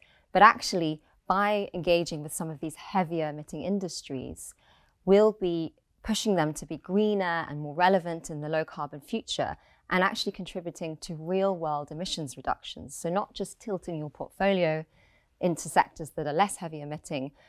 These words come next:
but going after the heavy emitters who are making the most contribution to the world's emissions today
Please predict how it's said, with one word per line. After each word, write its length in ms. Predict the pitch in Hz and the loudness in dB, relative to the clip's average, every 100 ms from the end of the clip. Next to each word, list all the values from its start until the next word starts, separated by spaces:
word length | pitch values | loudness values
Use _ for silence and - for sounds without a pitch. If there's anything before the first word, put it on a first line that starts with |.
| _ _ | _ _
but 160 | 165 - | -2 4
going 320 | 190 196 196 | 6 6 0
after 320 | 185 185 165 | -4 -6 -8
the 60 | 160 | -4
heavy 240 | 170 160 | -6 -4
emitters 480 | 151 160 - 156 - | -6 -6 -8 -12 -8
who 100 | 156 | -8
are 80 | 151 | -4
making 400 | 170 175 170 151 | -4 -4 -10 -10
the 60 | |
most 340 | 160 180 196 - | -4 -2 -2 -6
contribution 580 | 185 - 156 151 156 143 | -12 -10 -8 -8 -10 -12
to 120 | 143 | -12
the 80 | 151 | -4
world's 260 | 147 147 | -4 -4
emissions 380 | 156 151 151 143 | -8 -8 -8 -10
today 480 | - 175 165 135 | -6 -2 -2 -4